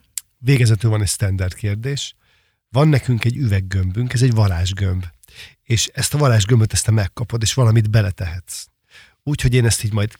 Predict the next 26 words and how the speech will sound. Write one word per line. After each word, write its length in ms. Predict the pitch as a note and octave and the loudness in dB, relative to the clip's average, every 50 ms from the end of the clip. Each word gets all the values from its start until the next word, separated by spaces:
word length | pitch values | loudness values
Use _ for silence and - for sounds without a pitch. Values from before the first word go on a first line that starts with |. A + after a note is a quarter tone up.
| _ - | _ -20
így 160 | F3+ A#2+ - _ _ _ _ _ | -18 -18 -18 _ _ _ _ _
kidobom 520 | - F3 F3+ C#3+ C3 A2+ G2+ A2 A2 G#2 | -6 -4 0 2 2 2 2 2 2 2
így 220 | A2 A2 A2 - - _ - - - - C#3+ | 2 0 0 -2 -6 _ -12 -12 -12 -8 -4
Budapest 440 | C3 C#3+ C3 A#2 - - A2 - - | 0 2 2 2 2 0 -2 -4 -2
kellős 380 | - A2+ A2 G2+ G2+ F#2 - | -2 -2 -2 0 -2 -4 -6
közepére, 680 | - A#2+ G#2 A2 B2 A2 - C3 C3+ C#3 C3+ C#3 B2+ - _ _ _ _ _ _ _ _ _ _ _ _ _ _ _ | -4 -2 -2 -2 -2 -4 -4 -6 -6 -6 -6 -8 -10 -14 _ _ _ _ _ _ _ _ _ _ _ _ _ _ _
nem 140 | - F#2+ F#2 | -10 -10 -6
tudom, 180 | - F#2+ F#2 E2+ | -4 -4 -4 -2
hová 180 | G#2+ A2 G2 | 0 -2 0
dobjam. 500 | F#2 F#2 F#2+ F#2+ F#2+ F#2 F2 F2+ F2+ - _ _ _ _ _ _ _ _ _ _ _ _ | -2 -4 -4 -6 -6 -6 -6 -8 -8 -12 _ _ _ _ _ _ _ _ _ _ _ _
Opera 320 | - B2 - - A2+ G2 G2 | -2 -2 -2 0 -2 -2 -2
elé, 300 | G2 G2 F#2 F2+ F2+ F#2 | -2 -4 -4 -6 -8 -6
a, 120 | A#2+ A#2+ - - - - - _ _ _ _ _ | -6 -8 -8 -8 -12 -18 -20 _ _ _ _ _
a 280 | - D#3 B2+ - - - | -8 -6 -4 -4 -4 0
Erzsébet 540 | - C#3 G#2+ - - - D3 B2+ A#2 A#2 A2 | 2 2 2 2 2 0 0 0 0 0 -2
tér, 320 | - - C3 B2 B2 - - _ _ - C3 B2 - | -2 -4 -6 -4 -4 -6 -8 _ _ -20 -18 -18 -16
a 260 | - - E3 D3 A2+ - - - - - - - - _ _ _ _ _ _ _ - - _ _ _ | -6 -2 0 0 0 -2 -4 -10 -20 -20 -20 -20 -20 _ _ _ _ _ _ _ -18 -18 _ _ _
Citadella. 680 | - - C3 A2+ - A2+ G#2+ G#2 G2 G2 G2+ F#2+ F2 F2+ E2+ - _ _ _ _ _ _ _ _ _ _ _ _ | -6 -4 -2 -2 0 0 -2 0 -2 -2 -4 -4 -6 -8 -10 -14 _ _ _ _ _ _ _ _ _ _ _ _
Ö, 380 | A2+ G#2+ G#2+ G#2+ G#2+ G#2+ A2 - - _ _ _ _ _ _ _ _ _ | 0 2 2 2 2 0 0 -2 -6 _ _ _ _ _ _ _ _ _
és 180 | _ - A2+ - | _ -4 0 0
akkor 240 | D#3+ C3 - - D#3 | 0 2 2 4 4
az, 220 | D3 B2+ D3+ - - _ _ | 4 4 2 -2 -8 _ _
az 180 | - C#3 C3+ A#2+ | 0 2 2 4
úgy, 340 | D3 C#3+ C3 C3+ - - _ _ _ _ _ _ _ _ _ _ _ _ _ _ _ _ _ _ _ | 4 2 2 0 -4 -12 _ _ _ _ _ _ _ _ _ _ _ _ _ _ _ _ _ _ _
ez 140 | _ B2 A2+ | _ 0 2
a 260 | B2+ B2 B2+ - - | 2 2 2 -2 -6